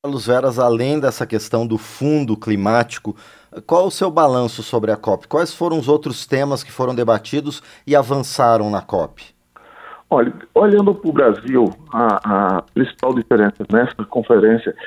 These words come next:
Speaker 2: é que há quatro anos que o Brasil não tinha uma participação efetiva. O mundo olhava com desconfiança pro nosso país. Com a ida do presidente eleito, do presidente Lula, para a cop, é, é, vinte e sete, deu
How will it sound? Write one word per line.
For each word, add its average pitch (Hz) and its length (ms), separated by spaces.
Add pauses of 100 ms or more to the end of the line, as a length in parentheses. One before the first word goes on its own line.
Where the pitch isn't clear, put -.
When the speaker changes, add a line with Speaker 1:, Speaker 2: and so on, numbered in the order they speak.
(240)
Speaker 2:
é 135 100
que 147 140
há 151 80
quatro 160 420
anos 139 240 (220)
que 143 380
o 139 100
Brasil 135 380
não 143 180
tinha 160 300
uma 117 260
participação 117 800
efetiva. 107 480 (420)
O 127 80
mundo 139 320
olhava 131 420
com - 160
desconfiança 107 640
pro - 120
nosso 87 280
país. 80 280 (520)
Com 143 120
a 135 80
ida 143 260
do 113 140
presidente 107 500
eleito, 101 540
do 95 160
presidente 95 500
Lula, 82 320 (400)
para 147 280 (100)
a 110 120
cop, - 460 (300)
é, 101 240
é, 98 80
vinte 107 260
e - 80
sete, 127 320 (260)
deu 147 440